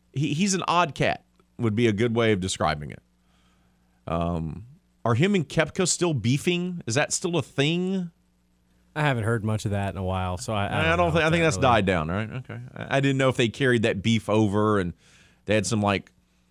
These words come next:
Speaker 1: celebrity deathmatch boxing match before the tournaments between he and Koepka and DeChambeau. I wasn't expecting you to bring Bryson DeChambeau into the mix here.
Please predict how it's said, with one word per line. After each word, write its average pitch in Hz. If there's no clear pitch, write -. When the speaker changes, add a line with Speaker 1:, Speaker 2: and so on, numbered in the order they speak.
Speaker 1:
celebrity 107
deathmatch 98
boxing 95
match 82
before 85
the 80
tournaments 78
between 82
he 87
and 78
Koepka 90
and 78
DeChambeau. 78
I -
wasn't 123
expecting 117
you 117
to 107
bring 107
Bryson 98
DeChambeau 95
into 95
the 82
mix 107
here. 69